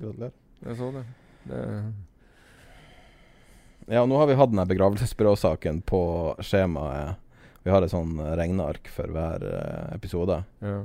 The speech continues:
Speaker 1: Jeg tror vi begynte på episode åttito, nå er vi på episode åttifem. Så, eh, du har vel, <laughs> du ville snakke veldig mye om det, om, eh, mafiaen i Italia. Altså nå,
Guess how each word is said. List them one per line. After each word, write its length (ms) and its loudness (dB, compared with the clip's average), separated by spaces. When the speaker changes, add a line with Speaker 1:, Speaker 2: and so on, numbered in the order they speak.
Speaker 1:
Jeg 100 -6
tror 120 4
vi 20 -
begynte 240 4
på 20 -10
episode 300 0
åttito, 380 -4
nå 120 -2
er 80 0
vi 80 -2
på 80 0
episode 300 0
åttifem. 420 -6
Så, 280 0
eh, 400 2
du 140 2
har 100 6
vel, 140 4
<laughs> 180 6
du 80 12
ville 180 8
snakke 280 6
veldig 200 4
mye 180 10
om 100 0
det, 100 4
om, 280 4
eh, 80 2
mafiaen 560 4
i 80 2
Italia. 460 4
Altså 460 -2
nå, 320 4